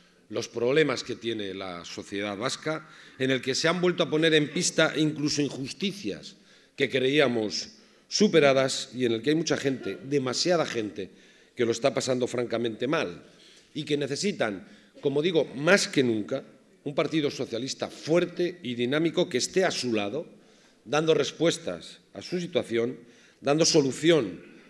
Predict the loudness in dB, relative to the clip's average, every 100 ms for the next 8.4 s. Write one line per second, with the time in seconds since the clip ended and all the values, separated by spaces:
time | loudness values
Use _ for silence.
0 | -20 -14 -4 -2 -2 0 2 2 -2 -4
1 | -8 -6 0 0 0 -2 -2 -2 -4 -4
2 | -4 -4 -2 -2 2 2 0 -2 -4 -8
3 | -18 -20 -10 -6 -6 2 4 4 2 -2
4 | -10 -20 _ _ -6 2 4 4 2 -2
5 | -4 -10 -20 -20 -20 -20 _ -2 0 2
6 | 2 2 0 0 -4 -4 -10 -8 -6 -2
7 | 2 2 0 -2 -4 -6 -8 -10 -4 0
8 | 2 2 -2 -10